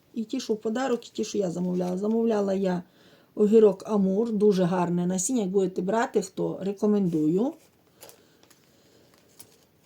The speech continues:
Так, Амур, так, Фенікс. І це також дуже гарне насіння.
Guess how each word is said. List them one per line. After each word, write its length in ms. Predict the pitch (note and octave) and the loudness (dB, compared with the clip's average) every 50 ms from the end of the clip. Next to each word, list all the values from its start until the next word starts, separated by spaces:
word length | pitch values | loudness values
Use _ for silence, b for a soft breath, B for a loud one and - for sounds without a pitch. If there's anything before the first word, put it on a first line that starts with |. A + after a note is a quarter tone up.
| _ _ | _ _
Так, 1040 | - D4+ D4 C#4+ C#4+ C#4 C4+ C4 C4 B3+ B3 A#3+ A#3 A#3 A3+ A3 A3 G#3+ G#3+ - - | 2 4 6 6 4 4 2 2 0 2 2 2 4 4 4 2 2 0 -2 -10 -2
Амур, 560 | - A#3+ A#3 A3 G3+ G3 G3+ A3+ B3+ C#4 C#4 | 2 4 4 4 4 4 4 4 2 2 0
так, 840 | C4+ - - B3 A#3+ A#3 A#3 A3+ A3 G#3+ G#3 G3+ G3+ - - - - - - | 0 -2 2 4 4 4 4 4 4 2 2 0 -2 -6 -16 -20 -20 -4 2
Фенікс. 600 | A#3 G#3+ G3+ F#3+ G3+ A3 C4 C#4 C4+ - - - | 4 4 4 6 4 4 2 2 -2 -4 -4 -4
І 100 | B3+ A3+ | -4 -2
це 180 | - A#3+ A3+ | 2 2 2
також 440 | A3 - A3 - C#4 - G#3 F3 - | 4 4 0 0 2 0 -2 -2 0
дуже 380 | G#3+ G3 G3 G3 F#3+ F3 F3 F3 | -4 -2 0 2 2 2 2 2
гарне 420 | E3 F3+ F3 E3+ E3 E3+ F3 E3+ | 2 2 2 2 2 2 2 4
насіння. 800 | E3+ E3 E3 D#3+ - - G#3 G3 G#3+ A3+ A#3+ C4 C#4+ D4+ E4+ F4 | 4 2 2 0 -2 -6 -2 0 0 0 2 2 2 2 2 0